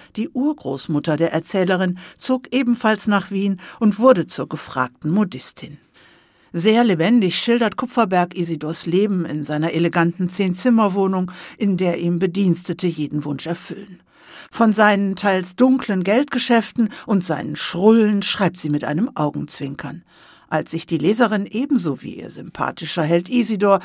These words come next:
in der größten Sicherheit wiegt, kommt der tiefe Fall. Man weiß, was unter den Nazis mit den Juden in Wien passierte, und Kupferberg warnte gleich zu Beginn,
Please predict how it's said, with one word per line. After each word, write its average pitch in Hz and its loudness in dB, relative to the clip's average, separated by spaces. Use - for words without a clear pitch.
in 202 2
der 180 0
größten 202 -2
Sicherheit 170 -2
wiegt, 165 -6
kommt 170 -2
der 180 -4
tiefe 147 -6
Fall. 170 -12
Man 196 -2
weiß, 226 2
was 143 -8
unter 160 -2
den 175 0
Nazis 196 0
mit 180 -2
den 185 0
Juden 196 -2
in 175 -2
Wien 202 0
passierte, 208 0
und 226 4
Kupferberg 170 0
warnte 175 2
gleich 147 -4
zu 170 -2
Beginn, 202 2